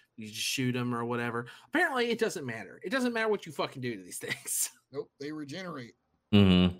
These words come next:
Speaker 3: And, uh, I, I think it was interesting to me 'cause even though they kinda, like, allude to it, like, everybody's experiencing this stuff, like, I was still surprised that the two doctors were able to see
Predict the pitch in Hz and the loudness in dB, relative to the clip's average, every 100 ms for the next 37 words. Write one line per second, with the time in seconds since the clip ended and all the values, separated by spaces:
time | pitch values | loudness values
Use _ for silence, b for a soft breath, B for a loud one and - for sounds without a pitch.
0 | _ _ _ _ _ _ _ B B _ | _ _ _ _ _ _ _ B B _
1 | - 101 98 95 92 90 87 82 80 - | 2 8 10 10 10 10 10 8 6 2
2 | - _ _ _ _ _ _ 120 143 - | -2 _ _ _ _ _ _ 10 12 12
3 | 151 185 190 147 120 131 127 135 143 117 | 12 12 12 12 10 8 10 8 10 8
4 | 113 107 113 113 160 202 180 139 120 123 | 10 8 8 10 10 10 10 10 10 10
5 | 117 110 101 87 87 87 82 85 104 92 | 10 10 8 8 6 8 6 6 6 8
6 | 95 - - - 85 80 85 82 82 82 | 8 6 0 4 6 6 6 6 6 6
7 | 80 80 - 87 85 82 85 82 80 - | 4 0 4 6 6 6 4 4 2 -2
8 | - 85 78 - - - 92 90 87 b | 0 0 0 -2 -6 4 10 10 8 b
9 | b b b b b b _ 98 95 - | b b b b b b _ 8 10 12
10 | 117 131 123 - 107 104 87 95 98 92 | 12 12 10 8 4 4 6 10 10 8
11 | 92 85 87 - 98 87 85 82 92 90 | 6 6 4 4 4 6 6 6 4 4
12 | 87 64 85 80 80 - 92 104 | 4 6 6 6 0 2 4 4